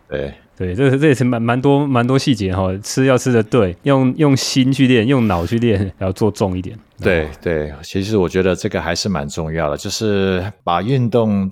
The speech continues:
Speaker 1: 或者是在练肌肉啊，练，练这个身体的功能当做一种，啊，meditation 吧，还专心一点。<laughs>
Speaker 2: Meditation，OK，OK，是一种冥想。<laughs>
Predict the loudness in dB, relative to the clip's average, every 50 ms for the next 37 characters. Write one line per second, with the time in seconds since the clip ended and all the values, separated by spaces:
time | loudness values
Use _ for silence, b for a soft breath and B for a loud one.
0 | -6 -8 -6 -4 -4 -4 -4 -4 -4 -4 -4 -2 -2 -2 -2 0 0 2 2 0
1 | 0 -2 -4 -6 -4 -2 0 0 0 -2 -4 -6 -6 -8 -8 -8 -8 -8 -6 -6
2 | -6 -6 -6 -8 -10 -12 b b b b -6 -6 -4 -4 -6 -8 -8 -8 -6 -8
3 | -6 -6 -6 -6 -6 -6 -6 -8 -8 -6 -4 -4 -4 -2 -4 -6 -6 -8 -8 -6
4 | -4 -4 -4 -4 -4 -4 -4 -4 -4 -4 -6 -6 -6 -6 -6 -6 -8 -10 -12 -14
5 | -14 -18 -18 -14 -10 -8 -8 -6 -8 -8 -10 -10 -8 -8 -6 -6 -8 -8 -8 -8
6 | -8 -8 -8 -8 -10 -12 -12 -12 -12 -12 -12 -14 -20 _ -18 -16 -14 -10 -8 -8
7 | -8 -8 -10 -12 -14 -14 -14 -14 -14 -14 -14 -12 -12 -6 -2 -2 -2 0 2 0
8 | 0 2 2 0 0 0 0 -2 -2 -2 0 -2 -2 -2 -4 -4 -4 -4 -4 -4
9 | -6 -6 -6 -6 -6 -4 -4 -4 -2 -2 -2 -2 -2 -4 -6 -6 -4 -2 -2 -2
10 | -4 B B B B 0 2 2 4 4 2 2 2 2 2 2 2 2 0 -2
11 | -2 -2